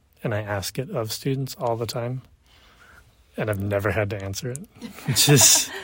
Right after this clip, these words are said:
<laughs> another secret of teaching. We don't actually know what we're doing. <laughs> Um, when I was in the Peace Corps, um, I was in Tanzania, in the highlands of Tanzania, where it's very rainy, and there are,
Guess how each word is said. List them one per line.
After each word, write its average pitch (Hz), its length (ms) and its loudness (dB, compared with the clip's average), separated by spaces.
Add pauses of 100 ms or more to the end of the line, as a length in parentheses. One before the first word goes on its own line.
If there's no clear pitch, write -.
(140)
<laughs> - 260 -20
another 170 320 8
secret 120 340 2
of 95 120 -4
teaching. 104 320 -2
We 120 80 2
don't 147 100 0
actually 98 300 -4
know 135 480 -4
what 147 160 -12
we're 180 60 -8
doing. 226 280 2 (140)
<laughs> - 60 0 (1300)
Um, 98 540 -2 (1300)
when 139 140 6
I - 20 10
was 120 140 6
in 117 100 2
the 101 500 0 (180)
Peace 127 180 -2
Corps, 104 340 -4 (1120)
um, 101 440 -8 (540)
I 117 60 6
was 131 120 8
in 117 220 4 (140)
Tanzania, 117 360 2
in 92 60 -4
the 107 80 4
highlands 120 300 6
of 107 80 -2
Tanzania, 101 340 -4
where 90 80 -8
it's 104 140 -12
very 117 260 0
rainy, 95 460 -4 (840)
and 107 220 -2
there 101 180 2
are, 98 400 0